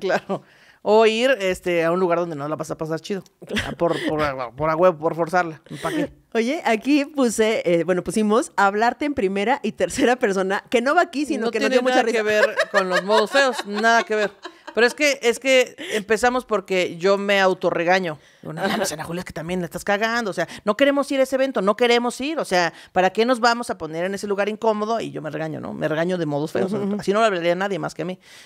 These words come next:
Speaker 1: Y tú me dijiste, "¿Por qué te hablas en tercera persona como si fueras otra persona?". Y yo, "Güey, pues porque si me hablara en primera persona,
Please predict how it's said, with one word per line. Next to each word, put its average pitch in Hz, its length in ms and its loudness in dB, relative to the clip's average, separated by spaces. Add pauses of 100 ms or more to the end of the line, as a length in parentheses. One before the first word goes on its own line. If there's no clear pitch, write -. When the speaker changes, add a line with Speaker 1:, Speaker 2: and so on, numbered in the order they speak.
(120)
Speaker 1:
Y 180 80 -14
tú 196 100 0
me 196 80 4
dijiste, 196 340 0
"¿Por 185 180 0
qué 202 120 0
te 202 120 0
hablas 220 300 2
en 175 120 -8
tercera 185 340 0
persona 208 320 0
como 170 160 -4
si 180 80 -8
fueras 202 200 0
otra 196 200 -4
persona?". 208 360 -4 (320)
Y 175 80 -6
yo, 180 180 6
"Güey, 170 340 4
pues 202 220 -4
porque 196 240 -2
si 226 100 -4
me 208 80 2
hablara 233 240 6
en 302 100 2
primera 240 360 -2
persona, 247 500 0